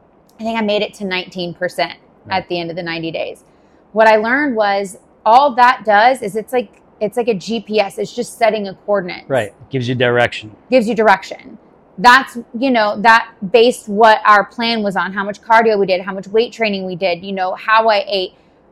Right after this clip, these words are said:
Speaker 1: all of that was based on this plan.
Speaker 2: Mm-hmm.
Speaker 1: And I'm so glad that they do the body scans there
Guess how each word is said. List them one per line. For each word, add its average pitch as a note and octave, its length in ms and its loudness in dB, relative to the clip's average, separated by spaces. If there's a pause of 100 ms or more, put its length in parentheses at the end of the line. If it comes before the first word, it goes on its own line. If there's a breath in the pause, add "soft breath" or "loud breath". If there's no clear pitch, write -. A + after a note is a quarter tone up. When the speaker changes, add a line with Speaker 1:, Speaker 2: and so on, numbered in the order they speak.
(180)
Speaker 1:
all A#3+ 180 6
of B3 100 -2
that B3 140 6
was A3 140 -2
based A3 380 0
on G3+ 140 -2
this G3 140 -10
plan. - 640 -10
Speaker 2:
Mm-hmm. F#2+ 260 -14 (680)
Speaker 1:
And A3+ 280 -2 (240)
I'm A#3+ 180 -2
so A#3+ 320 0
glad A3 300 2
that G#3 140 0 (120)
they G#3+ 160 -2
do G#3 140 -2
the G3 80 -6 (120)
body F#3+ 180 2
scans F3+ 440 -8
there F3 360 -4